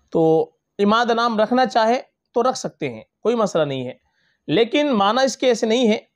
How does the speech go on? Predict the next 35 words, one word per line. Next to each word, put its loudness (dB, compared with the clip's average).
कि 0
जो 2
नाम 0
रखने -2
के 0
एतबार 0
से -4
बहुत -2
ज़्यादा 2
अच्छे 0
हो, 0
क्योंकि -4
हमको 2
अपने 2
बच्चे -2
का -4
नाम 0
हमेशा -2
ऐसा 0
रखना 2
चाहिए 0
जिससे -2
हमारी 0
बच्चे -2
की -2
ज़ात 2
के -2
ऊपर -2
अच्छा 0
असर 0
पड़े -4
और 2
अच्छे -2
माना 0
हो। -2